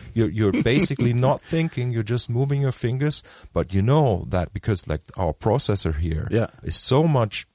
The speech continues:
Speaker 1: faster than what we can consciously grasp, so that we can be, uh, we can be sure at some point that we are aware, but subconsciously,
Speaker 2: Yeah.
Speaker 1: right? So the definition of awareness usually is that it's gotta be conscious.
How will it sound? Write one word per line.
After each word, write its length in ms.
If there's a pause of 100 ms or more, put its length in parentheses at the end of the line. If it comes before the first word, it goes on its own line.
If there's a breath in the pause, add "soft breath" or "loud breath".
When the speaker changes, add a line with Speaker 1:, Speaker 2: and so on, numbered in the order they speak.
Speaker 1:
faster 580
than 220
what 180
we 80
can 280
consciously 720 (120)
grasp, 520 (720 soft breath)
so 240
that 160
we 120
can 220
be, 140 (240)
uh, 40 (200)
we 220
can 160
be 80
sure 420
at 100
some 160
point 380 (400 soft breath)
that 180
we 340 (320)
are 500 (160)
aware, 720 (220)
but 280
subconsciously, 1300
Speaker 2:
Yeah. 120
Speaker 1:
right? 140
So 160
the 120
definition 560
of 80
awareness 460
usually 420
is 160
that 160
it's 140
gotta 200
be 100
conscious. 600